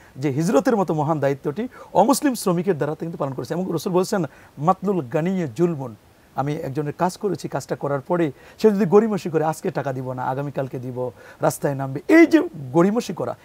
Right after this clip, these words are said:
এটা এক ধরনের জুলুম এবং চরম একটি অন্যায়। আহ, মাঝে মধ্যে আমরা দেখি যে শ্রমিক, আহ,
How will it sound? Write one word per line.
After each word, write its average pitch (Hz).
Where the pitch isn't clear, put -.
এটা 190
এক 208
ধরনের 220
জুলুম 254
এবং 240
চরম 277
একটি 277
অন্যায়। 185
আহ, -
মাঝে 226
মধ্যে 302
আমরা 277
দেখি 208
যে 190
শ্রমিক, 170
আহ, -